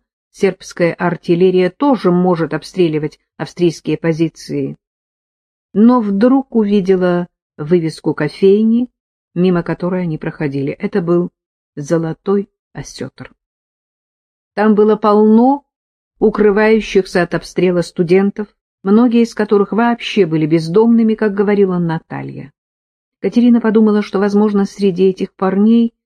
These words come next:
есть и друзья Гаврила Принципа. Понимают ли они теперь, какую беду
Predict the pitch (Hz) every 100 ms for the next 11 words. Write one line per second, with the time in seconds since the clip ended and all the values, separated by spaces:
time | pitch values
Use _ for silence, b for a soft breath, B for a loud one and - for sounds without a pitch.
0 | _ _ - 170 226 226 202 180 185 170
1 | 165 180 190 - _ _ - 170 165 156
2 | 170 175 170 156 - 160 160 160 - 147
3 | - 165 _ _ _ _ _ _ 226 240
4 | 254 254 262 247 208 175 170 156 160 165
5 | 156 165 160 170 - 196 - - 269 277
6 | 247 202 190 214 185 202 175